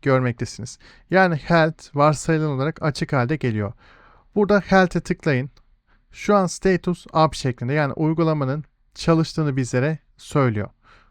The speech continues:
Bu da oldukça önemli. Uygulamanın çalıştığını söylüyor. Başka petler de tanımlayabiliriz ama şu an başka pete ihtiyacımız yok. Bakın bu şekilde. Geliyoruz.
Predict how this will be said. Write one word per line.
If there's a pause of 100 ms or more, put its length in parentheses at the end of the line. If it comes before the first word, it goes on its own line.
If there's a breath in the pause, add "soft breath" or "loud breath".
(180 soft breath)
Bu
da
oldukça
önemli. (380 soft breath)
Uygulamanın (160)
çalıştığını
söylüyor. (340 soft breath)
Başka
petler
de
tanımlayabiliriz
ama
şu
an (280)
başka
pete
ihtiyacımız
yok. (100)
Bakın (160)
bu
şekilde. (760 loud breath)
Geliyoruz.